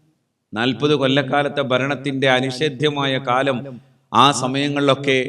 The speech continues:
എഴുതപ്പെട്ടിട്ടുള്ള പല ലേഖനങ്ങളും എൻ്റെ മനസ്സിൽ ഇങ്ങനെ ഓർക്കാൻ. ടാറിട്ട റോഡ് എവിടെ അവസാനിക്കുകയും മൺപാതകൾ എവിടെ തുടങ്ങുകയും ചെയ്യുന്നുണ്ടോ, അവിടേക്ക് നോക്കിയാൽ നിങ്ങൾക്ക് മുസ്ലിം ഗ്രാമങ്ങൾ, ഭൂരിപക്ഷ മുസ്ലിം ഗ്രാമങ്ങൾ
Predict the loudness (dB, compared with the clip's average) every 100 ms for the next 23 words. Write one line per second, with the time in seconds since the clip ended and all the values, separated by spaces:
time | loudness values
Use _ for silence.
0 | 0 0 2 0 0 -2 -4 -2 -2 0
1 | 0 2 2 2 0 -2 -2 -2 -4 -6
2 | -6 -6 -6 -6 -4 -4 -2 -2 0 0
3 | 0 -6 -16 _ _ _ _ _ _ _
4 | _ _ _ _ _ 4 6 4 4 2
5 | 4 2 2 2 2 2 0 -2 -4 -4
6 | -4 -2 -2 -6 -10 -12 -4 -2 -2 2
7 | 4 4 2 0 0 0 -2 -4 -4 -4
8 | -4 -4 -4 -4 -4 0 2 0 -6 -16
9 | _ -2 2 4 2 0 -4 -6 -2 0
10 | 0 -2 -4 -4 -6 -6 -4 -2 -2 -2
11 | 0 0 -2 -4 -4 -4 -4 -4 -2 -4
12 | -6 -8 -6 -6 -4 0 0 0 -6